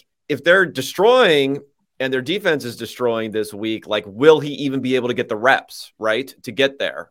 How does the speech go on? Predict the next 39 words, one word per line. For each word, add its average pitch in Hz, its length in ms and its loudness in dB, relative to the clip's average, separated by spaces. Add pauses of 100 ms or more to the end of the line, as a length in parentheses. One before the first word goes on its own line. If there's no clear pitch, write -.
(100)
Or 123 260 -2
will 127 320 0
it 120 120 -2
end 123 200 -4
up 107 120 -4
being 117 160 -6
more 113 220 -4
of 101 80 -4
a 101 60 -10
Pollard 120 440 -2
week? 107 320 -8
And 120 120 -4
if 117 60 -6
he 143 60 -2
doesn't 175 220 0
play 139 240 2
at 117 60 4
all, 135 480 6 (320)
then 127 560 2 (440)
it's, 208 360 0
it's, 185 340 0
like, 95 300 -4
party 156 640 4
time. 120 880 -2
Oh 117 60 -8
my 131 160 -2
God, 117 320 0
the 101 60 -8
Pollard 151 500 2
party 147 420 0
time. 156 520 -2 (320)
This 139 180 2
will 160 80 -4
be 135 240 -2
the 117 100 -4
most 113 560 -4 (200)
outlandish, 120 800 -4
just 110 220 -14
craziest. 113 1040 -4